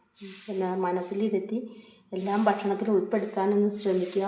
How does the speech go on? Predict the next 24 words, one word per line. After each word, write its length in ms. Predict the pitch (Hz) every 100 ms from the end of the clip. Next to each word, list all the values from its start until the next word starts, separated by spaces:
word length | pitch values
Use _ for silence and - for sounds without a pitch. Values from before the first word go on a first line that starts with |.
| 202 202 185
ആരോഗ്യം 380 | 185 185 214 214
മെച്ചപ്പെടുത്തുക. 640 | 202 202 - 180 - 180 180 - -
സ്ത്രീകളുടെ 500 | - 190 190 190 190 208
ആരോഗ്യം 380 | 190 190 185 220 226 - - - 202
ആണ് 140 | 202 214
ഒരു 140 | 208 214 214
കുടുംബത്തിൻ്റെ 640 | 196 202 202 202 226 233 202
ആരോഗ്യം 360 | 185 185 196 208
എന്ന് 100 | 202
പറയുന്നത്. 400 | 180 170 170 185 - - - - -
ഒരു 100 | 208 220
കുട്ടികൾക്ക് 500 | 214 - 220 214 226 226
ഭക്ഷണം 340 | 214 214 214 220
വെച്ച് 160 | 220 226
കൊടുക്കുന്നത് 460 | 202 196 - 190 202 202
മുതൽ 220 | 190 208 - 196
ആ 20 | 202
വീടിൻ്റെ 380 | 220 214 214 233 240
വൃത്തി 400 | 214 - - 254 - - 214
ഉൾപ്പെടുന്ന 540 | 202 208 233 226 233 226
കാര്യങ്ങളെല്ലാം 1000 | 196 190 208 208 208 190 202 220 233 247 254 196
അടങ്ങിയിരിക്കുന്നത് 840 | 190 196 196 202 202 190 180 202 254 - - - -
സ്ത്രീകളുടെ 640 | - 220 214 220 214 240 208
ആരോഗ്യത്തിൽ 500 | 196 202 208 226 220